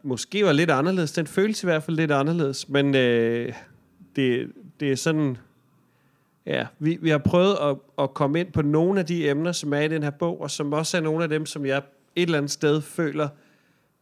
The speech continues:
er, øh, eller i hvert fald i mit hoved er, øh, er relevante for, for alle mennesker, der lever i den her tid, som, øh,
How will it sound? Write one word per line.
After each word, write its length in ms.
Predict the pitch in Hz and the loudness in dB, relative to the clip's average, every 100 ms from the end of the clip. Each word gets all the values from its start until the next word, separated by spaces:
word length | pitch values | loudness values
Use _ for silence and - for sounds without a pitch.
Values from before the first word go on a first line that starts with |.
| _ | _
er, 340 | 131 131 135 143 - - _ _ _ _ | -4 0 0 -2 -8 -20 _ _ _ _
øh, 580 | 131 120 117 117 117 113 - _ _ _ _ _ _ _ _ | -2 0 0 -4 -6 -10 -16 _ _ _ _ _ _ _ _
eller 140 | - 120 | -10 -8
i 40 | |
hvert 160 | 120 135 | -6 -4
fald 180 | 151 151 | -2 -2
i 60 | 170 | 0
mit 240 | 175 196 | -2 0
hoved 340 | - 139 139 147 | 0 2 2 0
er, 280 | 131 127 131 | 0 0 0
øh, 260 | 131 117 - | 0 -2 -6
er 260 | - 123 117 | -8 -8 -2
relevante 540 | 120 113 139 143 151 | -2 2 0 0 -6
for, 500 | 143 - 120 110 107 - _ _ _ _ _ _ _ _ _ _ | -8 -4 -2 -2 -6 -10 _ _ _ _ _ _ _ _ _ _
for 220 | - - | -16 -6
alle 220 | 147 165 | 0 2
mennesker, 440 | 185 147 139 - 160 | 2 2 0 -2 -4
der 180 | 147 127 | 0 0
lever 340 | 123 123 151 | 2 2 0
i 120 | 147 | 0
den 220 | 131 135 | -2 -2
her 160 | 135 143 | 0 -4
tid, 400 | 131 - 151 127 | -4 -2 -2 -4
som, 380 | - 135 117 113 | -4 -2 0 -2
øh, 360 | 110 104 104 | -4 -4 -6